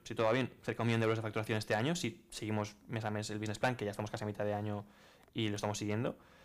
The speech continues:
Eh, pero vamos a ser, a ser casi rentables, es decir, no estamos quemando prácticamente nada de dinero con toda la caja que tenemos, o sea que podíamos ir mucho más a lo loco y de momento estamos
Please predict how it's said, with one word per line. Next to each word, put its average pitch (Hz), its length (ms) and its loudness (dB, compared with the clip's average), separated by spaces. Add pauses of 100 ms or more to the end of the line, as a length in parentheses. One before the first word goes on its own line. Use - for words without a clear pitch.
(220)
Eh, 107 580 6 (240)
pero 110 160 2
vamos 110 180 4
a 131 160 0
ser, 135 160 0
a 120 40 2
ser 113 140 0
casi 110 180 0
rentables, 110 520 4
es 104 60 -8
decir, 104 440 -2
no 113 80 -4
estamos 123 240 2
quemando 110 240 2
prácticamente 104 440 0
nada 101 160 4
de 98 40 4
dinero 104 440 2
con 110 180 -2
toda 110 100 4
la 110 80 4
caja 107 160 -2
que 104 80 -2
tenemos, 110 340 -2
o 107 40 -12
sea 107 100 -2
que 107 80 -6
podíamos 110 300 2
ir 120 80 2
mucho 113 160 2
más 107 120 0
a 107 40 2
lo 101 80 4
loco 120 320 2
y - 60 -10
de 107 180 -4
momento 104 260 -2
estamos 113 320 0